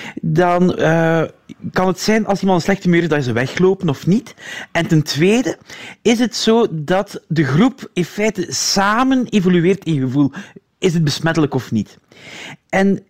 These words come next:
de, de resultaten zijn zeer opvallend. Namelijk, het klopt dat als je met een groepje jongeren op stap gaat, ze hebben dat onderzocht bij, eh, leden van een orkest die op een tournee gaan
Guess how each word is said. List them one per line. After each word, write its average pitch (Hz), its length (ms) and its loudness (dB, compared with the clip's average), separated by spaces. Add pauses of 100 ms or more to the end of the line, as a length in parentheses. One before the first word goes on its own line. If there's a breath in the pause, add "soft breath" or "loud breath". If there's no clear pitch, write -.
(160)
de, - 380 -4
de 196 140 2
resultaten 247 600 0
zijn 208 180 2
zeer 214 140 2
opvallend. 185 760 -2 (120)
Namelijk, 147 640 -2 (520 loud breath)
het - 200 -4
klopt 247 500 2
dat 202 220 -2
als 185 240 0
je 127 300 -2
met 170 180 0
een 165 80 2
groepje 160 300 0
jongeren 175 460 2
op 147 100 -4
stap - 260 -4
gaat, 202 220 -6
ze - 120 -20
hebben 156 160 -2
dat 143 80 2
onderzocht 143 480 0 (260 loud breath)
bij, 143 440 2
eh, 123 320 0 (320)
leden 143 340 2
van 151 240 0
een 139 260 -2
orkest - 600 -4 (240 loud breath)
die 143 360 2
op 143 140 0
een 139 100 -4
tournee 123 480 2
gaan 175 320 -2